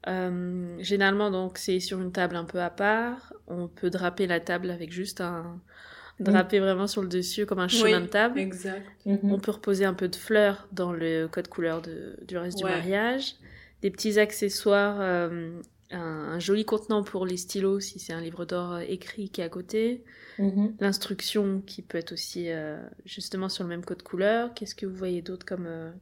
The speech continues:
Speaker 1: comme point important ?
Speaker 3: Faut vraiment faire un coin qui est dédié de toute manière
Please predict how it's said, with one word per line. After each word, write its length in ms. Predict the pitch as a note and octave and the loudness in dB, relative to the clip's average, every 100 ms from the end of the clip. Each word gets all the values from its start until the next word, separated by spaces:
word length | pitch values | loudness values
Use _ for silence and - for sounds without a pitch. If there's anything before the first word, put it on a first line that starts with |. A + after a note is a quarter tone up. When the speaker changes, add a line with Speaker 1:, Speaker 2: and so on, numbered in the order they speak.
| _ | _
Speaker 1:
comme 260 | - F3+ F3+ | -6 -4 -6
point 180 | F#3+ F3+ | -6 -6
important ? 420 | F3+ F3+ F3+ G3 _ _ _ _ _ _ | -6 -8 -12 -14 _ _ _ _ _ _
Speaker 3:
Faut 100 | F#3 | 2
vraiment 340 | F3+ F#3 G#3+ A3 | 6 8 8 6
faire 200 | G#3+ G3+ | 6 6
un 180 | F#3 | 2
coin 380 | F#3 G3 G3+ G#3 | 2 2 6 4
qui 140 | G3+ F#3 | 4 2
est 80 | |
dédié 560 | F#3+ G3 F3+ F#3 G3 G3 | 4 2 2 2 2 2
de 60 | E3 | -4
toute 200 | E3+ - | -8 -4
manière 440 | F3+ F3+ F3 F3 | -2 0 0 -2